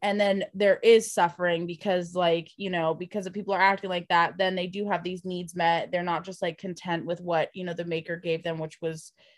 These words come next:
having your basic needs met, like, not having suffering. And then he goes on to say that, like,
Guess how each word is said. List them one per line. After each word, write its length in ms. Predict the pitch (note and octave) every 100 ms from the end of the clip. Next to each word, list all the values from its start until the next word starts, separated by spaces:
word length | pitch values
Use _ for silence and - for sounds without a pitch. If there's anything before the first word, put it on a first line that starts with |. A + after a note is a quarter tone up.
| _
having 280 | - F#3+ F3+
your 100 | F3+
basic 340 | F3+ E3+ E3+
needs 320 | F3 E3+ F3
met, 380 | F#3 E3+ E3+ -
like, 260 | E3 D#3+ -
not 380 | F3 D#3 E3 -
having 260 | F3+ F3 F3
suffering. 420 | - E3 E3+ E3+
And 100 | F3+
then 100 | F3+
he 160 | F3 F3+
goes 240 | F3+ F3
on 200 | E3+ E3
to 60 | E3
say 320 | - E3 E3
that, 180 | D#3+ -
like, 320 | E3 D#3+